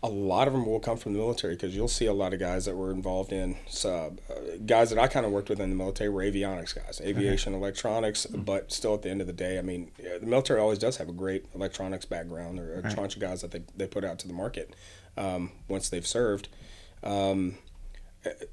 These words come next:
Speaker 1: it really, a lot of them are gonna come from, you're just gonna have to pay 'em top dollar. I
Speaker 2: Right.
Speaker 1: mean, so that becomes more of a challenge. That's something that you have to build into cost, which obviously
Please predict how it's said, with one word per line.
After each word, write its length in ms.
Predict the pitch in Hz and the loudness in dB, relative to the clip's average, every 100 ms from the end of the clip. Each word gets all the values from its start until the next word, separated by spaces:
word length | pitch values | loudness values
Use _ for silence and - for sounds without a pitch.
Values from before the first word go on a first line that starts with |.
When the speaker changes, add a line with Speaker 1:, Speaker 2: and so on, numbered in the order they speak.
| - | -10
Speaker 1:
it 280 | 117 - | -8 -4
really, 360 | 120 113 120 110 | 2 4 6 6
a 100 | 107 | 6
lot 260 | 101 107 107 | 6 4 4
of 60 | |
them 100 | 110 | 2
are 40 | 101 | 2
gonna 160 | 101 | 0
come 180 | 98 101 | 0 -2
from, 320 | 101 98 95 98 | 0 0 0 0
you're 120 | 104 | -4
just 140 | 107 | -4
gonna 120 | - 104 | -2 -2
have 60 | |
to 80 | - | -2
pay 160 | 87 95 | -4 -4
'em 100 | 90 | -4
top 200 | 80 82 | -6 -6
dollar. 340 | 76 92 - - - - - - | -4 -4 -4 -6 -8 -16 -12 -4
I 40 | |
Speaker 2:
Right. 80 | 110 | 0
Speaker 1:
mean, 160 | 95 92 | 0 0
so 160 | - | -2
that 240 | 85 95 98 | -2 -2 -2
becomes 380 | - 117 107 110 | 0 0 0 4
more 180 | 120 | 6
of 80 | 117 | 6
a 40 | 110 | 4
challenge. 560 | 135 113 151 190 - | 4 6 4 2 -4
That's 200 | - 92 | -6 -2
something 320 | - 95 - 92 | -2 -2 -2 -2
that 220 | 90 - | -2 -4
you 60 | |
have 100 | 90 - | -6 -6
to 60 | |
build 240 | 80 92 92 | -4 -2 -2
into 220 | 90 87 | -4 -6
cost, 420 | - 80 90 - | -6 -6 -4 -6
which 160 | 82 - | -8 -6
obviously 460 | 82 87 80 80 | -6 -6 -6 -8